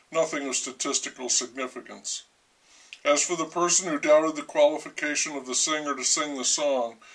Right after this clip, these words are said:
because of her experience and the color of her skin,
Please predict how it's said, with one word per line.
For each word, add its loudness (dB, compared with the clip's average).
because -6
of -4
her -2
experience -2
and -6
the -8
color 0
of -6
her -6
skin, -4